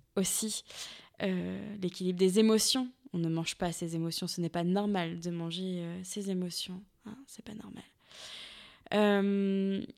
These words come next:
vraiment, c'est une personne obèse, hein, qui te parle et c'est une personne vraiment qui a des grosses, grosses casseroles derrière elle. Euh, je pense que j'ai toute une batterie de cuisine que je trimballe et que je suis en train de me délester, hein, en fait, au fil des semaines qui passent. Euh, mais vraiment, euh,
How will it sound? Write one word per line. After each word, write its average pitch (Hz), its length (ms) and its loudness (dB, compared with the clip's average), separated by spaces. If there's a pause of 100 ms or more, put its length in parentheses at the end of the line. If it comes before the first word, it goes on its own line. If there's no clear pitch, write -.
vraiment, 226 340 6
c'est 302 120 4
une 262 80 6
personne 240 320 2
obèse, 196 260 6
hein, 185 100 2
qui 196 160 -6
te 196 120 0
parle 254 420 6
et 214 100 6
c'est 208 200 -2
une 208 140 2
personne 214 320 -2
vraiment 214 260 0
qui 226 100 -4
a 208 80 2
des 185 220 2
grosses, 233 400 2
grosses 233 260 0
casseroles 190 480 0
derrière 180 400 4
elle. 185 220 4
Euh, 165 340 0
je - 60 -14
pense 175 180 -10
que 175 60 -8
j'ai 170 60 -10
toute - 220 -12
une 180 140 0
batterie 214 280 4
de 196 60 -10
cuisine 208 480 2
que 185 140 -2
je 175 100 2
trimballe 185 560 2 (380)
et - 80 -4
que 202 140 2
je 190 40 0
suis 226 100 0
en 214 60 2
train 254 160 0
de 233 60 6
me 220 80 6
délester, 220 640 4
hein, 196 100 6
en 185 80 4
fait, 190 280 -4
au 180 40 -2
fil 190 300 -4
des 185 120 2
semaines 190 300 0
qui - 140 -6
passent. 226 400 -4 (640)
Euh, 190 680 8
mais 190 160 4
vraiment, 220 540 4
euh, 185 240 6